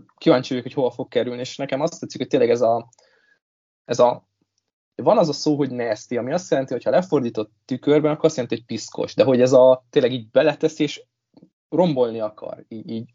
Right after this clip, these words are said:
tényleg el akar pusztítani, és hát, ö, neki ez a nagyon jó, illetve még az, amit nem említettél, és szerintem fontos kiemelni, hogy három év alatt három különböző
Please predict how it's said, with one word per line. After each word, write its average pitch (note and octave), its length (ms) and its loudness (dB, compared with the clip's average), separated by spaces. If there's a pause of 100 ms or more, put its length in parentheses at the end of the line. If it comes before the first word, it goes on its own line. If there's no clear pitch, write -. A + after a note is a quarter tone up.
(120)
tényleg A#2 220 0
el C#3 80 6
akar C3 260 4
pusztítani, A2 560 -8
és A#2 160 -16
hát, B2 200 -10
ö, B2 220 4 (720)
neki C3 380 2
ez C3+ 180 4
a B2 60 -2
nagyon A#2 300 -6
jó, A#2 420 -8
illetve D3 500 -2
még D3+ 160 0
az, D3+ 140 4
amit C3 200 -8 (260)
nem C3+ 180 -10
említettél, C3 760 -2 (100)
és B2 200 -8
szerintem B2 260 -8
fontos C#3 260 -6
kiemelni, C#3 320 -4
hogy C#3 180 -6 (440)
három D3 360 0
év C3+ 180 -4
alatt C#3 280 -2
három C3 260 -6
különböző A2+ 580 -8